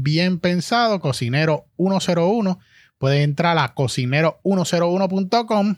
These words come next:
en la tienda virtual o en las redes sociales como Cocinero uno cero uno. Estamos sumamente agradecidos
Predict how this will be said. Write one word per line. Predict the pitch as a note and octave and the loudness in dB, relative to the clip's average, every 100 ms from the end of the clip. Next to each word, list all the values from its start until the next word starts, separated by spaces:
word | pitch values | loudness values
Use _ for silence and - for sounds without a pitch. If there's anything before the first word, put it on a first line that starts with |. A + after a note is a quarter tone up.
| - | -4
en | C3 B2 | -2 0
la | A#2+ | 0
tienda | A#2 B2+ | 0 0
virtual | E3+ F3 B3 C4+ - | -2 -2 -4 -4 -4
o | - C#4+ - _ | -4 -4 -6 _
en | D#3+ | -4
las | F3+ D3+ | -2 -2
redes | D3 D3 | -2 -2
sociales | D3+ D3+ E3 D#3 | -2 -2 -2 -2
como | C3+ B2 | -4 -6
Cocinero | A#2 - B2 D#3+ F3 - | -6 -6 -2 -2 -2 -4
uno | C#3+ D#3 | -4 -2
cero | E3+ F3+ | 0 0
uno. | B3+ A#3 - _ _ _ | 0 -2 -4 _ _ _
Estamos | - E3 D#3 | -4 -2 -2
sumamente | - F#3+ G#3+ G3 G3 F#3+ | -2 0 0 0 0 0
agradecidos | F3+ F3 E3 - F3+ F3+ | 0 0 0 0 0 0